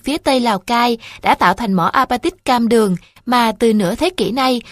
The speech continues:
chúng ta khai thác làm nguyên liệu cho ngành công nghiệp phân lân phục vụ nông nghiệp. Trái đất cứ tiếp tục những cơn vặn mình mãnh liệt.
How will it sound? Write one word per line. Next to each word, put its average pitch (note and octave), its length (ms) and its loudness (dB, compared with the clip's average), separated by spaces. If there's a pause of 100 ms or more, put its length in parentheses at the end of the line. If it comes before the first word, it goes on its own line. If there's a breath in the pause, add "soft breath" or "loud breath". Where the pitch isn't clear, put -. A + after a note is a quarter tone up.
chúng F4+ 160 -2
ta C#4+ 180 4
khai B3+ 180 -6
thác F4+ 240 -6
làm G#3 200 0
nguyên A#3 220 -2
liệu F3+ 180 -2
cho A#3 140 -6
ngành A3 220 -4
công A#3 200 -4
nghiệp G#3+ 220 0
phân B3+ 220 -2
lân A#3+ 220 -2
phục G#3 200 -4
vụ E3+ 200 -2
nông A3+ 220 -2
nghiệp. A3 200 0 (800)
Trái D#4+ 180 2
đất F#4+ 240 2
cứ E4 140 0
tiếp F#4+ 220 4
tục - 220 0
những A3 220 0
cơn C4 260 2
vặn G#3+ 220 -2
mình G#3+ 180 2
mãnh F#3+ 220 -2
liệt. D4 280 0